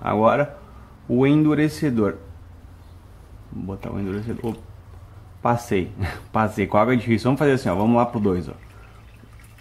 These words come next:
Tá. Primer no dois. Tá vendo? Tá na linha do dois. Agora,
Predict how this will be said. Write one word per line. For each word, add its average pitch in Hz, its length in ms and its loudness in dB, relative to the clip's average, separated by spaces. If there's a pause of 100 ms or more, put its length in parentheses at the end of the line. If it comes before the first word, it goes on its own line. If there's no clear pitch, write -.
(2250)
Tá. - 280 -2 (500)
Primer 117 420 2
no 123 140 6
dois. 104 640 4 (400)
Tá 90 140 -4
vendo? 101 300 0 (580)
Tá 101 100 -4
na 101 140 2
linha 104 220 4
do 135 100 2
dois. 101 320 4
Agora, 98 520 2